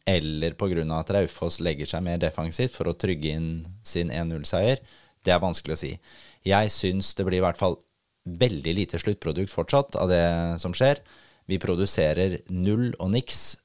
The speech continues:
Eh, vi har ballen mer i laget, men det er jo, det er jo nesten ingen spillere som tar i det offensive gode initiativ utenom Simen Raffen. Simen Raffen, eh, spiller en veldig god kamp.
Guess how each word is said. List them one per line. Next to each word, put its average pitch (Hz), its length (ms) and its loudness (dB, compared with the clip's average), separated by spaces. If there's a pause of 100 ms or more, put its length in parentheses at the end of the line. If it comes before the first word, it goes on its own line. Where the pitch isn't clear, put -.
Eh, 90 340 0
vi 92 80 -2
har 95 140 2
ballen 92 560 2
mer 80 320 0
i 92 80 -4
laget, 92 400 2 (540)
men 85 180 -2
det 82 80 4
er 78 340 0
jo, 85 140 -6 (800)
det - 140 0
er 101 80 2
jo 110 80 2
nesten - 260 -4 (100)
ingen 90 400 0
spillere 85 440 -2
som 95 160 -4
tar 85 240 2
i 85 80 0
det 85 100 0
offensive 80 640 -4
gode 87 220 0
initiativ 110 500 0 (440)
utenom 107 800 4 (100)
Simen 90 320 2
Raffen. 131 380 2 (480)
Simen 92 320 0
Raffen, 104 420 0
eh, 101 640 0 (920)
spiller 92 300 -2
en 98 100 0
veldig 82 300 0
god 85 140 -2
kamp. - 300 -6